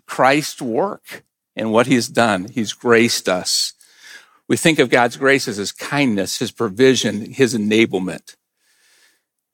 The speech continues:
So let's think about some verses that teach us how God's graced us. Can you think of some? I thought about having a mic and having you read these things and,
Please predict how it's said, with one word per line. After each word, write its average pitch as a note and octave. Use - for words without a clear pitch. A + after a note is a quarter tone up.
So -
let's -
think F#3+
about A#2
some C3
verses C3
that -
teach -
us -
how A2+
God's G#2+
graced G2+
us. -
Can C3+
you A2
think D#3+
of F3
some? F#3
I -
thought G#3
about C#3+
having B2+
a G2+
mic G2+
and A2
having A#2
you G#2
read A2
these G#2
things G#2+
and, F#2+